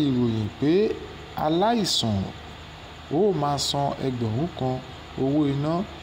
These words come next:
Ẹyinjú Àánú fi ẹgbẹ̀rún kan litres epo dísù ránṣẹ́ sí ilé ìwòsàn U C H. Ní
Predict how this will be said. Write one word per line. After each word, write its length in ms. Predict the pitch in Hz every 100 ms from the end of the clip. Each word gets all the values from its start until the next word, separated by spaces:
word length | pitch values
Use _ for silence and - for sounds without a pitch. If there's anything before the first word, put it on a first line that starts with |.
| - - - - - - - -
Ẹyinjú 540 | 151 160 165 147 180 220
Àánú 340 | 143 123 143 160
fi 240 | 151 - 143 139 - - - -
ẹgbẹ̀rún 480 | 143 131 120 110 175 -
kan 220 | 139 135 127 - -
litres 440 | 143 185 - 165 117 -
epo 260 | 131 127 127 123
dísù 340 | 139 185 - 147 90 - -
ránṣẹ́ 380 | - 107 135 139
sí 200 | 139 156 156 - - - - -
ilé 220 | 131 135 208
ìwòsàn 520 | 190 110 95 - 101 98 - - 139
U 40 |
C 140 | 131 - 127 - 120 110 92
H. 300 | - - - - - - - - - - - - - - - - - - - - - - - - -
Ní 100 | 156